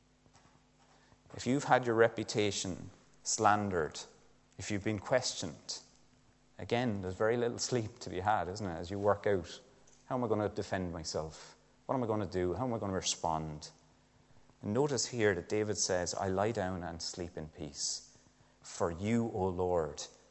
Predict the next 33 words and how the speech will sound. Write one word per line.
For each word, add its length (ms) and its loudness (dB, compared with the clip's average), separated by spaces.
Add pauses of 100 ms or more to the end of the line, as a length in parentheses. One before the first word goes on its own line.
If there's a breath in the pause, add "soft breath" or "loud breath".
(520 soft breath)
make 200 -6
me 100 -4
dwell 300 6
in 120 -2
safety." 600 -6 (580 soft breath)
Notice 360 0
the 120 -12
contrast 680 -2
again 280 -2
here 340 0
in 120 -2
verse 320 2
eight 480 -2 (420 soft breath)
with 180 -4
that 180 6
of 120 -2
verse 280 2
four. 480 0 (880)
In 120 -2
verse 300 8
four, 380 6
the 100 2
men 220 0
are 100 6
on 160 4
their 260 4 (840)
beds 420 -2 (1040 soft breath)
and 200 -2
told, 360 6
"Reflect, 520 2
refrain 520 0
from 200 0
evil, 480 0